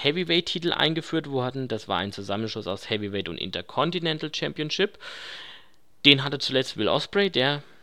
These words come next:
fällt jetzt verletzungsbedingt aus. Und jetzt hat man den fünf Monate, also im Januar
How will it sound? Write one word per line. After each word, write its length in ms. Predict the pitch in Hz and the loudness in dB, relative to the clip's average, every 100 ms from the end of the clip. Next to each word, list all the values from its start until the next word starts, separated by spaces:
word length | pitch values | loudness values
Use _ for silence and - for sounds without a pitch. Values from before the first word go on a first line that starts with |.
| - - - | -20 -12 0
fällt 220 | 120 113 | 2 2
jetzt 200 | 117 - | 0 -2
verletzungsbedingt 1000 | 110 107 - 117 113 - - 80 - - - | -2 -4 -4 -8 -8 -8 -6 -6 -6 -12 -10
aus. 600 | 117 95 110 196 - - - | -4 0 2 0 -2 -10 -8
Und 240 | 123 110 110 | -6 -2 -2
jetzt 180 | - | -2
hat 160 | 123 - | -4 -2
man 160 | 117 110 | -4 -2
den 300 | 101 104 - - | -4 -6 -10 -16
fünf 500 | - - 202 196 117 | -6 0 0 -2 -4
Monate, 520 | 110 113 147 185 311 - - - | 0 0 -2 -4 -8 -14 -20 -12
also 320 | 104 101 92 - | -8 -8 -10 -10
im 160 | - 101 | -12 -8
Januar 520 | - 101 110 107 104 | -4 -2 0 -2 -4